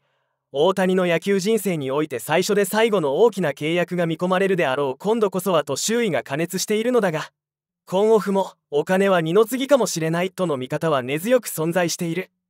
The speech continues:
前室の代理人は、大谷の価値観を踏まえ、金銭を除く判断材料の優先順位を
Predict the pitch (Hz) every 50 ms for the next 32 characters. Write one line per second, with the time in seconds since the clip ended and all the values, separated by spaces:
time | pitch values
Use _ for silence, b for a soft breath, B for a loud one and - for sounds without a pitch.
0 | _ _ _ _ _ 127 143 185 220 233 208 - - - 214 214 202 185 185 185
1 | 196 190 196 202 196 196 202 202 202 185 - - _ _ _ _ _ _ _ -
2 | 151 165 202 208 - 214 208 214 214 208 190 208 196 - - - 208 180 156 131
3 | 117 - 139 139 151 160 160 - - _ _ _ _ _ _ _ _ _ _ -
4 | 226 247 254 214 220 202 165 131 123 120 123 131 156 175 - 170 160 160 170 196
5 | 220 214 220 220 220 202 220 220 220 202 185 165 143 123 120 131 170 202 208 -
6 | 233 233 220 190 220 220 214 185 165 160 143 -